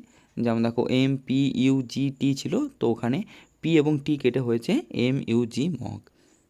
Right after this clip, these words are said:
ঠিক একই রকমভাবে আমাদের বিয়েরটাও করতে হবে। যেমন এখানে হবে এক নাম্বার আর তিন নাম্বারটা কাটা পড়বে, দিয়ে হবে জে ইউ জি জগ। ঠিক আছে,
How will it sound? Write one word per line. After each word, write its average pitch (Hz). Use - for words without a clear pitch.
ঠিক 143
একই 117
রকমভাবে 127
আমাদের 120
বিয়েরটাও 127
করতে 120
হবে। 101
যেমন 127
এখানে 127
হবে 139
এক 120
নাম্বার 127
আর 143
তিন 117
নাম্বারটা 113
কাটা 107
পড়বে, 120
দিয়ে 120
হবে 110
জে 120
ইউ 110
জি 101
জগ। 95
ঠিক 156
আছে, 113